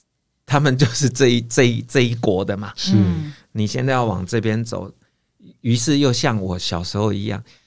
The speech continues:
Speaker 1: 就不会读书，不代表我不好，
Speaker 2: 嗯。
Speaker 1: 但是就会被嘲笑，功课不好，
Speaker 3: 嗯。
Speaker 1: 一样的道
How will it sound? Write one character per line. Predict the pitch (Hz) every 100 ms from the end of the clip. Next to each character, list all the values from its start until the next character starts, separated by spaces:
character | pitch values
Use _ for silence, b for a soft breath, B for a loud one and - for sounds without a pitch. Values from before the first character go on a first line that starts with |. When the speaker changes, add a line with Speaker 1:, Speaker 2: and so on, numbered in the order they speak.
| b
Speaker 1:
就 | 233
不 | - 185
会 | 208
读 | - 160
书， | 160 170 170 175 _ _ _ _
不 | -
代 | 135 180
表 | 123 104
我 | -
不 | 131
好， | 127 - - _ -
Speaker 2:
嗯。 | 151 131
Speaker 1:
但 | 131
是 | 127
就 | 127 131
会 | 117
被 | 107 101
嘲 | - 85
笑， | 95 104 90 _ -
功 | 117
课 | 117 123
不 | 104 104
好， | 90 - _
Speaker 3:
嗯。 | 196 175 151 127 113 _
Speaker 1:
一 | 95
样 | 98 101
的 | 92
道 | - -